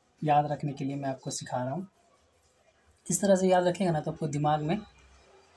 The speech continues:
फिट हो जाएगा एकदम। जब भी exam में देखिएगा इसे हरि प्रसाद, अरे sir बोले थे, हरा प्रसाद क्या हो गया? बै-, ban हो गया, मतलब फ्लूट, बांसुरी,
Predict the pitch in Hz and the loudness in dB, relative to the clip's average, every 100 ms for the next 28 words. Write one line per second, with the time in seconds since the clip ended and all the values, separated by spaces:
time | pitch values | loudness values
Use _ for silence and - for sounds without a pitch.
0 | - 160 160 139 127 127 127 127 - - | -2 0 0 0 0 -2 -4 -6 -10 -16
1 | - 127 143 151 151 160 160 165 156 - | -6 -2 0 0 2 4 6 4 0 0
2 | 175 180 190 151 165 160 - 147 - 143 | 0 0 -2 -2 -2 -2 -4 -4 -6 -8
3 | 131 - _ - - 147 135 147 147 208 | -8 -12 _ -12 -6 -4 -2 -2 0 0
4 | 220 - - - - - - - - - | 0 0 0 -2 -10 -8 2 6 8 8
5 | 175 - - 147 - 160 214 - 156 165 | 6 6 4 4 4 2 4 4 4 2
6 | 226 196 131 127 131 - 139 139 127 127 | 0 0 -2 -2 -4 0 2 2 0 -4
7 | 147 202 - 147 131 120 131 131 - 123 | -6 -8 -10 -4 -4 0 0 0 -4 -8